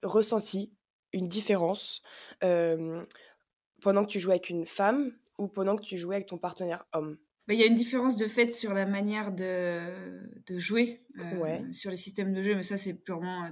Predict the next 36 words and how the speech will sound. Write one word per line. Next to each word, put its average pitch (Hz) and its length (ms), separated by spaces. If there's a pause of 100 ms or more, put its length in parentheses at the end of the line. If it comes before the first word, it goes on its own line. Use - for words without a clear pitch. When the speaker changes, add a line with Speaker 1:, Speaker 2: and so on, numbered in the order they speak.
Speaker 2:
technique, 185 320
Speaker 1:
Oui. 180 220
Speaker 2:
technico-tactique. 190 640
Speaker 1:
Je 240 60
pense 175 100
que - 60
c'est 170 60
propre 185 300
à 170 40
l'athlète, 175 400
c'est - 180
juste 160 180
en 165 80
général, 160 440
euh. - 1000
Speaker 2:
Ouais. 190 220 (340)
Après, 233 320
franchement, 269 400
non. 208 160
Speaker 1:
Ok. - 160 (640)
Speaker 2:
Je - 120
sais 233 160
que 233 60
si 226 100
tu 214 140
te 196 40
poses 220 140
la 202 100
question 214 300
à 190 160
d'autres, 202 320
euh, 175 440
d'autres 208 240
potes 196 200
pongistes, 214 460
euh, 170 140